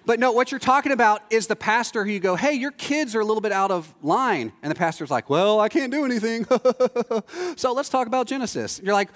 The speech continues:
"No, I don't wanna talk about Genesis. I wanna talk about how terrible your kids are, <laughs> like, and why you're not leading, why you're permitting them to continue to operate in unhealthy ways."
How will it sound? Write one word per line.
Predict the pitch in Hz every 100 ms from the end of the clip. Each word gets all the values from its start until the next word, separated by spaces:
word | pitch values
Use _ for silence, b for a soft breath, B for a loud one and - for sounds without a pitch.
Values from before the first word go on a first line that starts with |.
| B B
"No, | 320
I | 349
don't | 330
wanna | 349
talk | 294
about | 262 240
Genesis. | 214 208 196 180
I |
wanna | 233
talk | 262
about | 277
how | 262
terrible | 254 294 269
your | 247
kids | 214 320 226
are, | 247 - -
<laughs> |
like, | 202 208 214
and | 220 208
why | 214 262
you're | 269
not | 269 262
leading, | 214 269 302 208 170
why | 202
you're | 220
permitting | - 233 294 214
them | 196
to | -
continue | 202 190 226 262
to | 208
operate | 170 175 147 160 190
in | 156
unhealthy | 165 185 247
ways." | 233 277 202 135 -